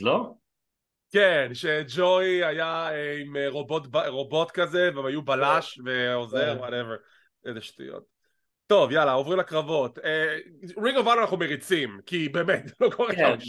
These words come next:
Speaker 2: שום דבר מעניין. אולי קרו שם רק שני דברים מעניינים, אנחנו נדבר על זה, אבל בגדול זה רק קרבות, אז כאילו, come on.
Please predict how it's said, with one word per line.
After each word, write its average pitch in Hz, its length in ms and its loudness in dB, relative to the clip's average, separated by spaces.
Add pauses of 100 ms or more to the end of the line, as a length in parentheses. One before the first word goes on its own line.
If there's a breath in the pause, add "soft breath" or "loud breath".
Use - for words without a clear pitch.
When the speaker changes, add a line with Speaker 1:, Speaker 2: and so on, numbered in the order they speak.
Speaker 2:
שום - 160 -4
דבר 185 240 2
מעניין. 147 400 -2 (320 loud breath)
אולי 202 240 6
קרו 220 180 -2
שם 214 160 0
רק 185 120 2
שני 208 220 0
דברים 190 280 0
מעניינים, 156 360 -2
אנחנו 147 160 -6
נדבר 131 300 -2
על 160 80 0
זה, 202 120 2
אבל 165 120 0
בגדול 156 360 -2
זה 170 140 -4
רק 190 200 0
קרבות, 165 400 -2
אז 120 140 -12
כאילו, 131 480 -4 (540)
come 160 40 -4
on. 123 240 0